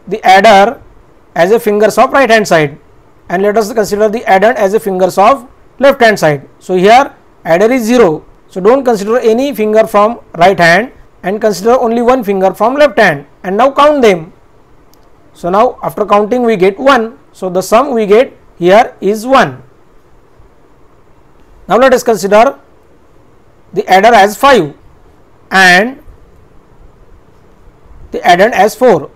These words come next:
So now consider five fingers of right hand and four fingers of left hand and count them. So what is the count we get?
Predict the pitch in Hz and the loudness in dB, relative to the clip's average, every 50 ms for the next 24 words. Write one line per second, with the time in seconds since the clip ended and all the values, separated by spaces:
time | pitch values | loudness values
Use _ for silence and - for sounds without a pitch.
0 | _ _ - - 160 170 214 269 269 - 247 214 - 220 208 214 214 214 226 - | _ _ -12 -8 -2 0 0 0 2 0 -2 -2 -2 0 2 2 2 2 0 -2
1 | - - - 185 226 262 - - 226 220 214 214 226 226 - - 214 196 190 - | -6 -2 0 2 2 2 2 0 -2 0 2 2 2 2 0 0 0 -2 -2 -4
2 | _ _ - - 165 190 208 170 185 190 202 220 240 - _ _ _ _ _ - | _ _ -4 0 0 0 0 2 0 0 0 -2 -4 -8 _ _ _ _ _ -8
3 | 185 196 196 - - 240 262 - - 208 190 185 185 175 - - 185 220 - - | -8 -8 -6 -2 0 2 2 2 0 -2 -2 0 -2 -2 0 0 0 0 0 -4
4 | _ - 247 294 277 285 - 226 196 160 139 - - _ _ - 185 214 233 - | _ -2 0 0 0 0 0 0 0 0 -2 -6 -14 _ _ -14 -12 -8 -4 0
5 | 311 320 294 269 214 185 165 139 131 - _ _ _ _ _ - _ - _ _ | 0 0 0 2 0 0 0 -2 -6 -14 _ _ _ _ _ -20 _ -20 _ _
6 | _ _ - 170 156 165 190 226 233 247 247 - 220 226 240 247 233 247 247 233 | _ _ -10 -4 -2 0 0 0 0 0 0 0 2 2 0 0 -2 -2 -2 0
7 | 202 233 240 247 262 302 - - | 2 4 4 4 4 2 0 -6